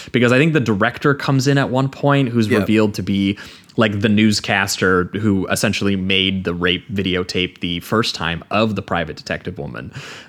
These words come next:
Speaker 1: Um, and as I mentioned, she got, like, facial surgery and basically changed her life and found herself in their path again by kinda, like, circumstance.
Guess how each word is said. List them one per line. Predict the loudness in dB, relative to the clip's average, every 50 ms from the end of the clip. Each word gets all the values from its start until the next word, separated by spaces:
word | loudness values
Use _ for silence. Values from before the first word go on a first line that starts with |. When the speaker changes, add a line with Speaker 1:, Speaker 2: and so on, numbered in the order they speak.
| -10
Speaker 1:
Um, | -4 -2 0 0 2 0 0 -2 -4
and | -4 -2 -2 -2 -4 -6 -8 -6
as | -2 -2 0 0
I | 0
mentioned, | -2 -2 -4 -4 -6 -4
she | -4 -2
got, | -2 -2 -2 -4 -8
like, | -10 -10 -6
facial | -2 -2 -2 0 -2 -6
surgery | -2 0 0 0 0 0 -2 -2 -2
and | 0 0
basically | 0 0 2 0 -2 0
changed | -2 -2 -2 0 -2 -2 -2 -4
her | -4 -4 -4
life | -4 -2 -2 -2 -4 -4 -8 -12 -12 -10
and | -6 -6 -6 -6 -8 -10 -6
found | -4 -4 -4 -4 -4 -6
herself | -6 -6 -4 -2 -2 -4 -4 -6
in | -8 -8 -6 -4
their | -4 -6 -6
path | -6 -6 -4 -4 -4 -4 -6
again | -8 -4 -4 -2 -2 -2 -4 -6 -4 -4
by | -4 -4
kinda, | -4 -6 -6 -6 -4 -4
like, | -6 -6 -6
circumstance. | -2 0 0 0 2 0 -4 -4 -4 -6 -8 -8 -8 -8 -6 -8 -8